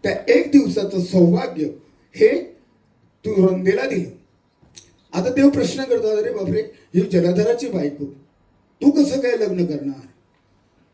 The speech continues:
हा, म्हणजे अनुचित कृत्य आहे.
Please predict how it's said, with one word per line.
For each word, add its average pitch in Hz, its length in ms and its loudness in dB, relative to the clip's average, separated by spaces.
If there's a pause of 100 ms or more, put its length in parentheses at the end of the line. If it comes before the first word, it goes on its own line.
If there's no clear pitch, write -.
(340)
हा, 214 420 -10 (720)
म्हणजे 175 280 -8
अनुचित 226 340 2
कृत्य - 360 -6
आहे. - 200 -12